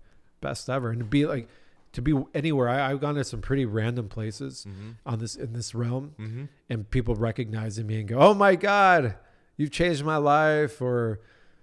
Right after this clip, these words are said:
Speaker 1: you know, "All these things, you've helped my kids." It's like, it never gets old.
Speaker 2: It's amazing.
Speaker 1: There really is. Yeah.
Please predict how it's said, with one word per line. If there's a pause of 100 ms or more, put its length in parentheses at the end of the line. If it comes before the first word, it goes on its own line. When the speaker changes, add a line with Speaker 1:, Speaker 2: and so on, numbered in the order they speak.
(140)
Speaker 1:
you
know,
"All
these
things,
you've
helped
my
kids."
It's
like,
it
never
gets
old.
Speaker 2:
It's
amazing.
Speaker 1:
There
really
is.
Yeah.